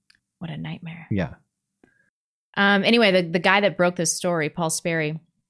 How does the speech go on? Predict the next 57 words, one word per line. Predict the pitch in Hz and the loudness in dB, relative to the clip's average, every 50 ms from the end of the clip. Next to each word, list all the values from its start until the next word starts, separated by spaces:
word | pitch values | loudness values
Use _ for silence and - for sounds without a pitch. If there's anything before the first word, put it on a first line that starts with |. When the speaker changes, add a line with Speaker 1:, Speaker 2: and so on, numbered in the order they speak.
| _ _ _ _ _ _ - - - | _ _ _ _ _ _ -12 -6 -4
Speaker 1:
he | 190 180 | -4 0
tweeted | - - - 240 185 | 2 4 4 4 4
a | 180 | 2
few | 175 - 175 165 | 2 0 0 0
things, | 165 - 165 160 156 160 165 170 165 - | 0 0 0 0 0 0 0 0 -2 -2
uh, | 170 | -2
and | 160 156 156 156 151 - 160 160 | -2 -2 -2 -2 -2 -2 -2 -2
then | 160 156 151 | -2 -4 -6
promptly | - - - - 294 294 285 302 294 - - 214 196 185 175 165 165 165 - - - - - _ _ _ _ - | -6 -8 -4 0 2 2 4 2 2 0 -2 0 0 2 2 2 0 -2 -6 -12 -20 -20 -20 _ _ _ _ -2
got | - 185 165 | -2 0 2
banned | 180 170 170 160 | 2 2 2 2
on | 156 156 | 2 0
Twitter. | 156 - 185 156 151 160 | 0 -2 0 0 0 0
He | 170 | 0
said, | 170 - 175 165 165 156 160 - - - - - - _ _ _ - | 0 0 2 2 2 0 -2 -6 -14 -20 -20 -20 -20 _ _ _ 0
um, | 170 170 165 165 165 165 160 160 160 - - - | 2 4 4 4 4 4 2 0 -2 -4 -4 -2
well, | - 202 208 | 2 4 4
he | 202 202 | 4 4
tweeted | - - 277 269 262 | 2 2 2 4 4
a | 277 | 4
list | 247 190 202 202 214 208 - - | 4 4 4 4 4 2 2 2
of | 185 185 170 - - | 0 0 0 -2 -4
conflicted | - 208 202 - - - - - 190 196 196 - 233 214 190 156 | -2 0 0 0 -2 -6 -4 -2 -2 -2 0 0 0 0 0 0
D | - 180 175 180 | 2 2 4 4
O | 180 | 4
J | 175 170 175 170 165 | 2 2 2 2 0
officials | 160 - - 160 151 - 170 156 151 - | 0 0 -2 -4 -2 -2 -2 -2 0 0
who | 175 165 | 0 0
were, | 156 156 | -2 -2
quote, | 160 - 180 160 147 - - - - _ _ | 0 0 0 0 0 -2 -8 -20 -20 _ _
"briefed | - 214 277 330 349 - | 0 2 2 2 2 2
on | 320 269 | 2 4
the | 247 226 | 4 4
Mar-a-Lago | 208 196 196 202 185 180 170 175 170 170 165 | 4 4 4 4 4 4 4 4 2 2 0
raid," | 156 160 160 156 156 156 | 2 2 2 2 0 0
and | - - 185 185 | 2 2 2 4
noted | 180 180 175 175 170 | 4 4 4 4 2
that | 175 160 - | 0 0 0
C | - - - 214 | 0 2 2 4
N | 214 208 202 | 4 4 4
N | 196 196 190 185 | 4 4 4 4
is | 175 165 151 160 | 2 2 2 2
admonishing | 165 156 156 156 156 165 185 202 185 - 208 185 | 0 0 0 0 2 2 2 0 0 0 0 0
reporters | 170 160 160 - - - 190 208 220 202 185 170 151 151 | 0 -2 -4 -4 -4 0 0 2 2 2 2 2 0 0
not | 156 160 175 185 - - | 0 2 2 2 0 -2
to | 185 | -8
call | - - - 170 165 | -8 -2 0 2 2
the | 165 160 165 | 2 2 2
F | 165 165 - | 0 -2 -2
B | - 170 | -2 0
I | 160 160 | 2 2
raid | 160 160 160 156 | 2 2 0 0
of | 156 147 - | -2 -4 -6
Trump's | - - - 175 165 165 - - | -6 -4 -2 -2 0 0 -2 -4
home | - - 170 165 160 - | -2 -2 -2 -2 -2 -4
a | 131 160 | -6 -6
raid, | 151 147 147 165 180 196 202 185 170 165 156 170 | -6 -6 -2 0 2 2 2 2 2 2 0 -2